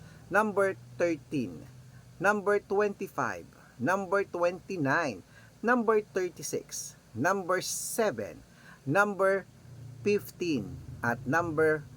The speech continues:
thirty-one. Ayan po mga kalaki, ang eight-digit lucky numbers. Isunod na po natin ang seven-digit lucky numbers abroad.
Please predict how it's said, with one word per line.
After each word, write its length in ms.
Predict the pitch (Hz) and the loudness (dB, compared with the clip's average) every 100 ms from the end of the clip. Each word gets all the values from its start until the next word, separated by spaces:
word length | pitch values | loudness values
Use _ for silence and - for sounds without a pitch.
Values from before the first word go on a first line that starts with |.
| - - - - - | -20 -20 -20 -6 2
thirty-one. 1400 | 156 151 - 160 147 139 135 - - - 110 107 92 80 - | 2 2 -2 -2 0 -2 -6 -18 -20 -12 -4 -2 -2 -4 -10
Ayan 240 | 117 117 | -2 0
po 160 | 117 123 | 0 0
mga 160 | 123 120 | 0 0
kalaki, 260 | 117 117 113 | 0 0 -4
ang 80 | 113 | -2
eight-digit 480 | 165 151 139 139 | -4 -2 -2 -2
lucky 240 | 139 123 120 | -2 -2 -2
numbers. 320 | 123 156 156 | 0 0 -2
Isunod 320 | 180 - 156 | -6 -4 -2
na 80 | 143 | -2
po 80 | 143 | 0
natin 320 | 139 135 123 | 0 0 -2
ang 80 | 135 | -2
seven-digit 720 | - 220 220 185 175 165 - | 0 2 2 0 -2 -4 0
lucky 240 | 131 131 | 0 0
numbers 320 | 127 123 107 - | -2 -2 -2 -6
abroad. 400 | 90 95 71 | -10 -10 -10